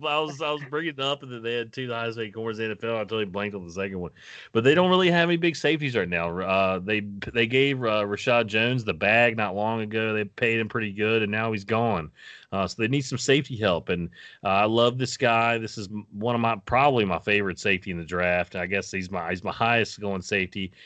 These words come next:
and that's, uh, Antoine Winfield Junior out of Minnesota. Super athletic player, uh, big time playmaker, ball hawk. Uh, he's got a good bloodline.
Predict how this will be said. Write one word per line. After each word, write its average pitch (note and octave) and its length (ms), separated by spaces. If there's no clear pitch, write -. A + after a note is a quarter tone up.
and G2 80
that's, G2+ 220
uh, G2 60
Antoine A2+ 500
Winfield A2 380
Junior G#2+ 420
out E2+ 140
of E2 60
Minnesota. F#2+ 680
Super D#3 640
athletic G#2 520
player, F#2+ 540
uh, F2 140
big B2 260
time B2 280
playmaker, A2+ 540
ball B2 340
hawk. A2 480
Uh, F2+ 240
he's F#2+ 360
got F2+ 200
a E2 40
good G#2 240
bloodline. G#2+ 760